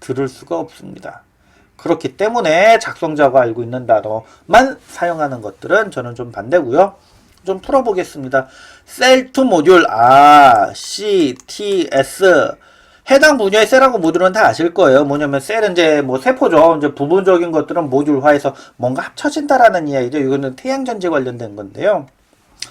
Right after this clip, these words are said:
요런 것들 할 때 로스가 발생이 된대요. 요거를 최소화하는, 어, 셀 투 모듈, 그러니까 변환 효율이 줄어드는데 이런 것들을 최소화하기 위한, 어, 컴바인 태빙 앤 스트링거 장비 기술 개발. 아,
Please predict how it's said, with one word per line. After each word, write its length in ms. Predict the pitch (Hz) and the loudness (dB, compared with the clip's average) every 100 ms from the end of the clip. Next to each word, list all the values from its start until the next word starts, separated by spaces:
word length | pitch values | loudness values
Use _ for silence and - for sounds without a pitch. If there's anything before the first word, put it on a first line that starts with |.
| - - - | -20 -20 -4
요런 260 | - 214 240 | 0 2 2
것들 220 | 247 233 | 0 2
할 140 | 208 - | 2 4
때 140 | 220 | 2
로스가 460 | 147 175 - 262 240 | 4 2 2 2 4
발생이 360 | 185 196 180 | 2 0 -2
된대요. 500 | 156 110 135 135 110 | -4 -4 0 0 2
요거를 380 | 135 156 170 190 | 0 0 0 -2
최소화하는, 920 | - 240 240 202 131 170 214 165 101 - | -6 -6 0 2 2 2 0 -2 -4 -14
어, 300 | - 113 98 - - _ | -8 -6 -6 -10 -18 _
셀 320 | - 277 285 | 4 4 4
투 160 | 285 208 | 0 0
모듈, 440 | 147 160 165 151 | 0 2 2 0
그러니까 200 | 226 - | -2 -2
변환 400 | 131 131 180 208 | 0 4 4 4
효율이 340 | 185 156 156 | 0 0 -2
줄어드는데 560 | 147 147 170 165 135 147 | -4 -2 0 -2 -4 0
이런 220 | 151 165 | 0 0
것들을 400 | 165 160 165 - | -2 -4 -4 -6
최소화하기 580 | - 247 247 226 170 135 | -6 -6 0 2 2 0
위한, 320 | 151 226 302 - - - _ | 4 4 4 -6 -20 -20 _
어, 240 | 117 117 | -10 -8
컴바인 800 | - 262 269 254 190 196 262 269 | -2 0 2 6 6 6 4 -2
태빙 340 | - 247 202 190 | -6 -4 -2 -2
앤 100 | 175 | -4
스트링거 640 | - - 196 160 165 226 | -6 -10 -6 -4 -2 -4
장비 540 | - 170 131 123 117 | -4 -2 -2 -4 -6
기술 340 | 208 220 - 180 | -2 -2 -2 -4
개발. 580 | 139 135 156 147 135 | 0 6 8 8 6
아, 140 | 110 | 2